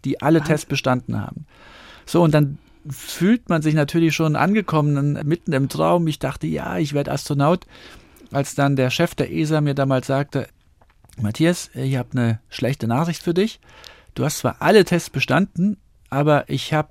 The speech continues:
Speaker 1: leider keine zehn Tickets für den Weltraum, ich habe nur sechs Tickets. Das heißt, ich kann von euch zehn Kandidaten, die ihr alle geeignet seid,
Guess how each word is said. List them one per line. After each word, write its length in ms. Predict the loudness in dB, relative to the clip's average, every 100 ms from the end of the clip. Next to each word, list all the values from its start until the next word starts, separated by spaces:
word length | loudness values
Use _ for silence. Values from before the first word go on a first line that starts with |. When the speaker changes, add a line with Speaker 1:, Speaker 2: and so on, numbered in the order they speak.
| -8
Speaker 1:
leider 340 | -2 0 0
keine 260 | -2 -2 -2
zehn 340 | -2 -2 -2
Tickets 540 | -2 -4 -4 -6 -12 -10
für 120 | -6
den 140 | -2 0
Weltraum, 360 | -2 -4 -6 -4
ich 80 |
habe 80 | -4 -4
nur 80 |
sechs 280 | -2 -2 -4
Tickets. 480 | -6 -4 -6 -8 -10
Das 160 | -8 -2
heißt, 320 | -2 -2 -6
ich 140 | -10
kann 200 | -6 -6
von 160 | -4 -8
euch 240 | -6 -8 -8
zehn 360 | -4 -2 -2
Kandidaten, 800 | -4 -4 -2 -2 -4 -4 -4 -4 -6 -20 -20 -20 -8
die 60 | -6
ihr 120 | -2
alle 160 | -2 -2
geeignet 420 | -2 -2 -4 -4
seid, 380 | -2 -2 -4